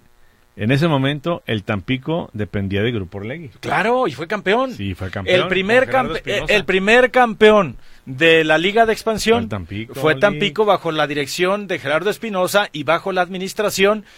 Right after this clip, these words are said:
Speaker 2: de Grupo Orlegui, que luego se le
Speaker 1: Y
Speaker 2: acabó el, el apoyo económico de ahí del gobierno de Tamaulipas. No,
Speaker 1: Sí.
Speaker 2: ya me voy,
Speaker 1: Vámonos,
Speaker 2: se deshicieron de la
Speaker 1: vámonos.
Speaker 2: franquicia y demás.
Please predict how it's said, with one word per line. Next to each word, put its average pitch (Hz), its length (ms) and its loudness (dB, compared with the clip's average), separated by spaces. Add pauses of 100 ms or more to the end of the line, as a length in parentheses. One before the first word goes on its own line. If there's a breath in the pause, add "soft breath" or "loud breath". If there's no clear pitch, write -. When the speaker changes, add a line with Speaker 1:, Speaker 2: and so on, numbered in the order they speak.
(140 loud breath)
Speaker 2:
de 135 160 -2
Grupo 156 300 -4
Orlegui, 170 420 -2 (240 loud breath)
que 160 100 2
luego 190 240 -2
se 196 100 -4
le 147 140 2
Speaker 1:
Y 156 40 4
Speaker 2:
acabó 196 440 2
el, 147 1000 0 (320 loud breath)
el 147 160 2
apoyo 196 320 0
económico 196 540 -2
de 165 80 0
ahí 180 140 2
del 165 480 -2
gobierno 202 440 0
de 180 80 2
Tamaulipas. 180 560 -2
No, 254 440 2
Speaker 1:
Sí. 269 60 -4
Speaker 2:
ya 226 120 -2
me 233 100 -6
voy, 208 220 -2
Speaker 1:
Vámonos, 156 200 0
Speaker 2:
se - 40 2
deshicieron 170 480 0
de 165 60 6
la 208 60 4
Speaker 1:
vámonos. 196 220 4
Speaker 2:
franquicia 185 420 -2
y 196 40 2
demás. 190 260 2